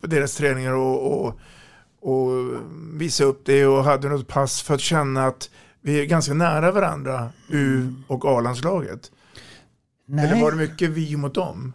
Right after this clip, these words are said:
Speaker 2: Eh, ja, nej, vi mot dem var det ju inte.
Speaker 1: Nej.
Speaker 2: Absolut inte.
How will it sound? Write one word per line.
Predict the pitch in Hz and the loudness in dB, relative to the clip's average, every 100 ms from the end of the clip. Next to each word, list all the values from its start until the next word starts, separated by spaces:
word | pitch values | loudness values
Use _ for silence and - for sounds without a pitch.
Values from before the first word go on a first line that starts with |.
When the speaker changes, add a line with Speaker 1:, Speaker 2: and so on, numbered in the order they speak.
| - | -6
Speaker 2:
Eh, | 123 98 85 87 - _ - | -4 -4 -8 -16 -20 _ -4
ja, | 127 110 | 0 0
nej, | 110 110 107 107 | 0 -4 -6 -2
vi | 120 104 | -2 0
mot | 107 - | -4 -6
dem | - 151 180 110 | -2 2 2 0
var | 110 | -2
det | 110 | -4
ju | 110 | -4
inte. | 95 131 | -2 -2
Speaker 1:
Nej. | 87 98 117 | -2 -4 -6
Speaker 2:
Absolut | 113 - 104 180 180 160 | -4 -4 0 2 2 2
inte. | 117 - 104 | 0 0 -8